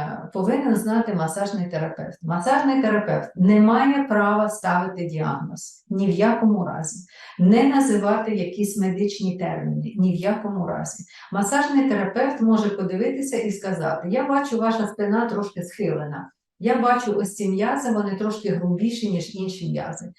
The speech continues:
Більш детальніше називати медичну термінологію в діагнозі саме масажний терапевт просто не має права. Це все роблять, робить сам лікар.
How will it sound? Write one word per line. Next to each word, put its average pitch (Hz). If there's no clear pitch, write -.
Більш 214
детальніше 208
називати 180
медичну 180
термінологію 170
в -
діагнозі 240
саме -
масажний 233
терапевт 196
просто 202
не 170
має 170
права. 147
Це 233
все 202
роблять, 202
робить 208
сам 175
лікар. -